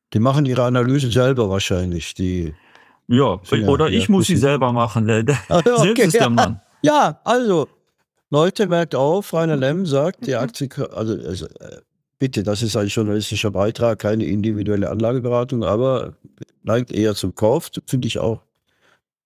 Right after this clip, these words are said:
Speaker 1: plausibel, auch sch-, total spannend. Ich guck mir das Wert, den Wert auch an. Wir f-, reden da vielleicht noch mal in vier, fünf Wochen
Speaker 2: Genau,
Speaker 1: oder
Speaker 2: und
Speaker 1: sechs
Speaker 2: wer
Speaker 1: Wochen
Speaker 2: sowas
Speaker 1: drüber.
Speaker 2: kaufen möchte, ich
Speaker 1: Ja,
Speaker 2: meine, der kann ja
Speaker 1: ja.
Speaker 2: sowieso nicht kaufen.
Speaker 1: Ja.
Speaker 2: Hundert bis
Speaker 1: Ja.
Speaker 2: zweihundert Aktien am Tag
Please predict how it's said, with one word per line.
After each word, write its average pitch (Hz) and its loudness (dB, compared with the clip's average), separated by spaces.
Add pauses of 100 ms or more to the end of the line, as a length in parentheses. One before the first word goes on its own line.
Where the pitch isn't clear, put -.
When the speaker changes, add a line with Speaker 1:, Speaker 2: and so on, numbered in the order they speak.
(440)
Speaker 1:
plausibel, 110 2
auch 131 0
sch-, - -4
total 113 -2
spannend. 123 -2
Ich - -4
guck - -4
mir 131 2
das 113 -2
Wert, 110 0
den 107 0
Wert 113 0
auch 117 0
an. 135 -2 (520)
Wir 120 2
f-, - -6 (220)
reden 127 4
da 113 2
vielleicht 101 0
noch 101 0
mal 92 0
in 90 -4
vier, 101 0
fünf 92 -6
Wochen 82 -4
Speaker 2:
Genau, - -8
Speaker 1:
oder - 2
Speaker 2:
und 87 0
Speaker 1:
sechs 110 0
Speaker 2:
wer 147 4
Speaker 1:
Wochen - -2
Speaker 2:
sowas - 0
Speaker 1:
drüber. 156 0
Speaker 2:
kaufen 139 0
möchte, 160 -2
ich 104 2
Speaker 1:
Ja, 104 0
Speaker 2:
meine, 131 2
der 127 -2
kann 160 0
ja 165 4
Speaker 1:
ja. 156 2
Speaker 2:
sowieso 139 0
nicht 156 -4
kaufen. 110 0
Speaker 1:
Ja. 113 0
Speaker 2:
Hundert 156 -2
bis 127 -4
Speaker 1:
Ja. 127 0
Speaker 2:
zweihundert 131 -2
Aktien - -4
am 95 -4
Tag - -6